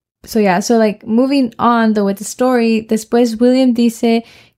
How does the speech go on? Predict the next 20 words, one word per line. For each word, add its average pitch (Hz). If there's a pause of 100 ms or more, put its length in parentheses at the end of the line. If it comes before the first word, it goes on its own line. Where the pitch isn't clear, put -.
que 220
él 220
y 302
su 294
hija 240
movieron 214
el 226
cuerpo 208
de 220
Zazelle 196
al 202
baño, 220 (440)
and 220
that 226
on 220
the 214
way, 247 (100)
you 226
know, 208 (320)
f-, -